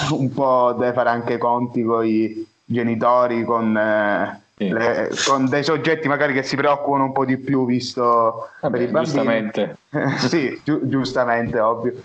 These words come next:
Speaker 1: E invece là com'è la situazione in provincia? Anche perché là nella zona di Capodorlando c'è stata qualche segnalazione che alla fine non è, è risultato
Speaker 2: Sì,
Speaker 1: nulla
Speaker 2: no.
Speaker 1: di fatto. Quindi
Speaker 2: Nulla,
Speaker 1: com'è un po' la
Speaker 2: nulla di
Speaker 1: situazione?
Speaker 2: fatto.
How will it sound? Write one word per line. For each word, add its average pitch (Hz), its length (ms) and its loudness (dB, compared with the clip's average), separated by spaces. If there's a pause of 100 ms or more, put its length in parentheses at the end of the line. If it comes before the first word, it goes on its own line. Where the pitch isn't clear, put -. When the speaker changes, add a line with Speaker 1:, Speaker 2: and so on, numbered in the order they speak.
(120)
Speaker 1:
E 135 140 -2
invece 170 300 -2
là 151 140 2
com'è 139 220 0
la 117 140 -2
situazione 117 360 -2
in 113 60 -2
provincia? 117 300 -2
Anche 123 160 -4
perché 156 260 -2
là 131 140 2
nella 110 320 0
zona 120 200 0
di 117 120 -2
Capodorlando 117 880 0
c'è - 180 -4
stata 117 320 0
qualche 113 420 -2
segnalazione 117 920 0
che 107 80 0
alla 107 220 0
fine 113 240 -2
non 110 220 0
è, 107 380 0 (580)
è 135 60 0
risultato 123 380 -2
Speaker 2:
Sì, 117 80 2
Speaker 1:
nulla 120 280 0
Speaker 2:
no. 117 40 0
Speaker 1:
di 113 80 0
fatto. 113 460 0 (440)
Quindi 220 180 0
Speaker 2:
Nulla, 214 120 2
Speaker 1:
com'è 165 140 2
un 147 80 0
po' 151 120 2
la 143 100 2
Speaker 2:
nulla 131 120 2
di 139 60 0
Speaker 1:
situazione? 143 480 2
Speaker 2:
fatto. - 320 -6